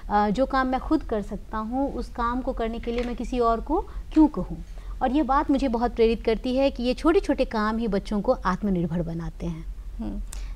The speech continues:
Speaker 2: नेहरू जी शुरू से ही अपना काम स्वयं किया करते थे। ये सबसे बच्चे जो हैं सीखेंगे कि हाँ, अपना काम उन्हें स्वयं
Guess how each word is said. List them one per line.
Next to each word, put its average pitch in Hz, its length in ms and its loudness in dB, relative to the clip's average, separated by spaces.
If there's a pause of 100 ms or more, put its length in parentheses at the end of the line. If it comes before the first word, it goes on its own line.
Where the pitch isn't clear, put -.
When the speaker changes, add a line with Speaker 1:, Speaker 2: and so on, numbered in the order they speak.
(120)
Speaker 2:
नेहरू 254 300 2
जी 262 460 2 (420)
शुरू 269 280 -4
से 277 140 -4
ही 220 280 -4
अपना 226 360 -6
काम 214 360 -6 (340)
स्वयं 220 360 -6
किया 220 300 -8
करते 214 260 -10 (100)
थे। 233 40 -8
ये 233 180 -8
सबसे 233 420 -8
बच्चे 226 380 -4
जो 226 100 -4
हैं 226 160 -6
सीखेंगे 226 520 -6
कि 220 220 -6
हाँ, 220 160 -6
अपना 226 220 -8
काम 220 320 -6
उन्हें 220 200 -4
स्वयं 214 420 -4